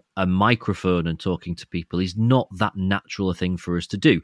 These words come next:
It's a bit more natural now because we went through that kind of two years where we kind of had to do it, sitting in front of a screen,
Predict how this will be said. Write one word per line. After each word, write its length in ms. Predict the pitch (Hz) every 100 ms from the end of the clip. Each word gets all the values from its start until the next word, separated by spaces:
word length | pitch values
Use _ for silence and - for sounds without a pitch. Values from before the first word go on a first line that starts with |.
| - - -
It's 160 | 131 127
a 60 | 127
bit 240 | 107 208
more 160 | 139 110
natural 360 | 110 - 98
now 380 | 92 90 78 98 110
because 240 | 113 113
we 80 | 113
went 240 | 117 120
through 240 | - 107 98
that 180 | 98
kind 220 | - 98 92
of 120 | -
two 200 | - 98
years 440 | 95 104 90 82
where 120 | 92
we 100 | 92
kind 200 | 110 120
of 60 | 120
had 220 | 156 -
to 100 | -
do 160 | 101 85
it, 160 | 71
sitting 280 | - 131 104
in 80 | 95
front 240 | - 98
of 100 | 92
a 80 | 85
screen, 500 | - - 104 101 95